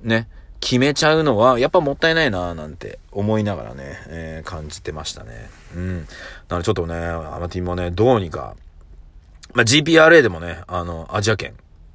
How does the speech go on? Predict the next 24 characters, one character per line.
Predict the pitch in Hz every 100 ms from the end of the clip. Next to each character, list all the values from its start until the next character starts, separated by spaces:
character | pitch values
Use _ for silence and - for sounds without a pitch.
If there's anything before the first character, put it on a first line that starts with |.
| -
進 | - 104 95
出 | -
し | 90
た | 90
い | -
し、 | - -
み | 82
た | -
い |
な。 | - - - - - - - - -
ア |
マ | 139
テ | 147
ィ |
ン | 143
と |
し | 139
て | 107
も | 76
ね、 | 73
ど | 82 101
う |
に | 85
か、 | 64 50